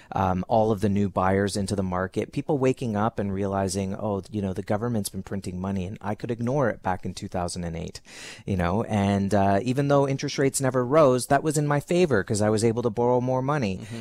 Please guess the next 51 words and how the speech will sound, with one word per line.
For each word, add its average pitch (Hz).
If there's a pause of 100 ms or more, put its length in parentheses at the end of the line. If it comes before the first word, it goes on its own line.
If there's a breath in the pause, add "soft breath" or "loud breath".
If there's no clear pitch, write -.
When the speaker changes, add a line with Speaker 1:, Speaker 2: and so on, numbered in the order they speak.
(100)
Speaker 1:
But, -
uh, 113 (500)
but -
the 127
money 123
printing 123
kept 123
going 123
and 107
the 101
Fed 123
never 120
paid 117
down 117
its 107
balance 110
sheet. 120
And 104
then 110
the 110
pandemic 110
hit 110 (260 loud breath)
and 117
all 143
of 120
this 117
money 113
got 104
created. 107
And 101 (320)
where 127
was 131
the 131
helicopter 120
money 113
coming 107
my 139
way? 90
And 73
it -
just 107
Speaker 2:
Mm-hmm. 113
Speaker 1:
wasn't. 92 (420 loud breath)
So 110
I 113
think 120
that -
there's 107
a, 113 (540)
a, -
a, 104